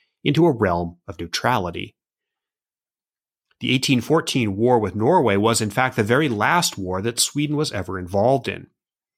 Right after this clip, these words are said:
It would also have been the last Norwegian war if Norway hadn't been invaded by Germany in nineteen forty. Simply put, after eighteen fifteen, these countries didn't have much to fight about,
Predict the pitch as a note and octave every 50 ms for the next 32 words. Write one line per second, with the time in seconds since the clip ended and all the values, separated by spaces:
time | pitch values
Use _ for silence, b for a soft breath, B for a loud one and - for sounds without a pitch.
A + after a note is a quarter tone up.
0 | _ _ _ - B2 A2+ A2 A2 D#3 F#3+ F#3+ E3+ - - F3 A3+ B3 - C#3 A#2+
1 | G#2+ G2 G2+ A2 G#2+ G2+ G#2+ F#2+ F#2 F#2+ G#2+ A#2 B2 A#2+ - - G#2+ F#2+ F#2+ D3+
2 | A3 G#3+ C#3 G#2 F2 F2 E2+ F2 F#2 F2+ G#2+ A#2 - _ _ _ _ - A#2+ A2+
3 | - C3+ D3+ D#3+ D3+ C3+ C3+ C3 A#2+ A2+ D3 D#3+ D#3+ D#3 B2 - A#2+ G#2 G2+ F#2+
4 | G2 B2 E3 E3+ B2 G#2+ G2 - F#2+ F#2 F2 F#2 A#2 D3+ F#3 D3+ G#2+ F#2+ G2 G2+
5 | G#2+ A2+ F#2+ F2+ F2+ F2+ - - - F2+ - - - D3+ D#3 - F#2+ F2+ F#2+ -
6 | _ _ _ _ _ _ _ _ _ _ _ _ _ _ _ _ _ _ _ _
7 | _ - - - G#3+ G3+ - G#3 D3+ - G3+ D#3+ D#3+ - C#3 C3+ E3+ F3+ G3 F3+
8 | - C3 C3+ C3 - A#2+ A2 - - - A3 G#3+ - - C3 B2 A#2 B2 F3 F#3+
9 | - - - G#3 G3+ G3 E3 D3+ A#2+ - - - F3 G3+ G3+ A3 F#3+ B2+ G#2+ G#2
10 | G2+ G2 G2 F2 E2 - - - G2+ - - F3 G3+ E3 G#2+ F2 F2 - - -